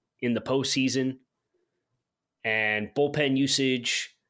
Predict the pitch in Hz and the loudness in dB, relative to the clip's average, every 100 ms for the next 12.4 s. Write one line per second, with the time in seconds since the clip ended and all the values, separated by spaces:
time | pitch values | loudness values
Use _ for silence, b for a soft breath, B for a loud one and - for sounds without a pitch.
0 | _ _ _ _ _ 123 113 113 113 113 | _ _ _ _ _ -2 0 2 2 2
1 | 110 110 113 113 139 147 139 135 135 139 | 0 -2 -4 -2 0 2 2 2 2 0
2 | 135 120 123 131 131 131 - 123 123 - | -2 0 2 2 0 -2 0 0 0 0
3 | 127 117 139 135 - 127 123 127 135 135 | -2 -2 -8 -8 -4 -2 0 0 -2 0
4 | 127 117 - 123 117 - 120 123 131 120 | -2 -4 -6 -6 -4 0 0 0 -2 -2
5 | 117 113 113 120 123 - 120 117 120 110 | 0 0 2 2 0 0 0 0 -2 -4
6 | 110 117 117 117 107 120 113 113 120 - | -2 -4 -2 -4 -2 -2 0 2 0 0
7 | 113 113 117 117 - 117 - b b b | 0 0 0 -2 -2 -2 -4 b b b
8 | b b b b b _ _ _ - 143 | b b b b b _ _ _ -8 -2
9 | 143 185 196 165 139 - - - 151 123 | 0 2 2 2 2 0 -8 -6 -2 0
10 | 127 147 - 131 101 101 - - - _ | 2 2 2 0 -2 -4 -6 -6 -10 _
11 | _ 151 135 135 151 147 151 131 117 - | _ -4 -2 2 2 2 0 0 -2 -2
12 | 123 - 71 - | -4 -4 -12 -14